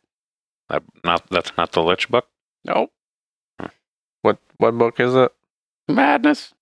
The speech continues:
Speaker 2: Book of Madness. I don't want to live forever anymore.
Speaker 3: And this book will help you not live forever?
Speaker 2: Well, I just won't try to live forever anymore.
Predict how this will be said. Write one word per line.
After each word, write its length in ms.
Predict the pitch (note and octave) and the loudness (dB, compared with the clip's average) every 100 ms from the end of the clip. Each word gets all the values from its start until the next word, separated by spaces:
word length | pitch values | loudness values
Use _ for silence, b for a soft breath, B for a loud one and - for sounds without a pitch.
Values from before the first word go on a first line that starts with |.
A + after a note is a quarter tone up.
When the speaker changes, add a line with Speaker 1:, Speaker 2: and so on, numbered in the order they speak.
| - | -4
Speaker 2:
Book 180 | B3+ D4+ | -2 0
of 100 | B3+ | 2
Madness. 540 | C#4+ C#4+ B3 C#4 - - | 2 2 2 0 -4 -6
I 180 | G#3+ E3+ | 0 2
don't 160 | C4+ | 4
want 180 | D4 C4+ | 4 4
to 60 | D4+ | 4
live 160 | D4+ | 2
forever 340 | - C#4 C4 C4 | 2 2 4 4
anymore. 420 | B3+ B3+ B3 B3 - _ _ _ _ _ _ | 4 4 4 2 -2 _ _ _ _ _ _
Speaker 3:
And 140 | B2 A#2 | -2 0
this 180 | G#2+ - _ _ _ _ | 0 -2 _ _ _ _
book 220 | A2+ - | -4 0
will 100 | A#2 A#2 | 0 2
help 220 | A2 - | 2 2
you 80 | A2+ | 2
not 240 | A2 - | 2 2
live 160 | A#2 A2+ | 0 0
forever? 480 | - A#2 C3+ F#3+ - _ _ _ _ _ _ - | 2 2 2 -2 -4 _ _ _ _ _ _ -2
Speaker 2:
Well, 300 | - G#3+ F3 - | 0 0 -6 -6
I 140 | G#3+ | -4
just 160 | G3 G3+ - | -2 -4 -6
won't 280 | G3+ A3 G#3+ | 0 0 0
try 280 | - A#3+ C4 | 0 2 2
to 80 | C4+ | 2
live 200 | G#3+ G#3+ | 0 2
forever 380 | A3 A3 A3 A3 | 2 2 4 2
anymore. 440 | A3+ A3 - A3 | 4 2 2 0